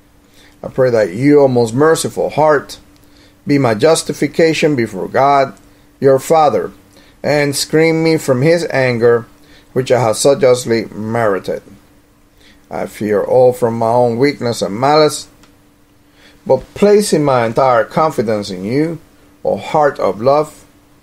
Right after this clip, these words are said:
I hope all from your infinite goodness, annihilate in me all that can displease or resist you,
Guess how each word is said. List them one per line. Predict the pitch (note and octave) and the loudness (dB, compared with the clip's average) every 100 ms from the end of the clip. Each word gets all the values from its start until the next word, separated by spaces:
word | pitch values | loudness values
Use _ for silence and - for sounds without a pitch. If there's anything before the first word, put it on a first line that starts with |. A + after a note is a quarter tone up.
| _ _ _ _ | _ _ _ _
I | G2+ G2+ | -4 -4
hope | - D#3+ D3+ - - _ _ _ _ _ _ - | 0 0 0 -4 -20 _ _ _ _ _ _ 0
all | D#3 E3 D#3 | 4 4 2
from | - C3 C3 B2+ F#2+ G#2 | 0 0 2 -2 -8 -6
your | A#2 C3 | 0 0
infinite | - D#3+ E3 A#2 F#2+ - | 2 0 0 -2 -4 -8
goodness, | - D3 C#3+ D3+ C#3+ - - _ _ _ _ - _ | 0 0 2 -2 -2 -14 -20 _ _ _ _ -20 _
annihilate | - C3 F3 F3+ E3+ E3+ | -4 0 2 2 2 2
in | D3+ D3 | 0 2
me | D3+ E3 E3+ | 2 2 2
all | C3 D3 D#3 | 2 4 4
that | D3 C3+ | 4 2
can | D3+ B2 | 0 0
displease | G#2 G2 - D#3 F3 E3 | -2 -6 -4 0 0 -2
or | - F#2+ | -6 -6
resist | F2 F2 - D#3+ - | -6 -6 0 0 -2
you, | F#3 E3+ | -4 -4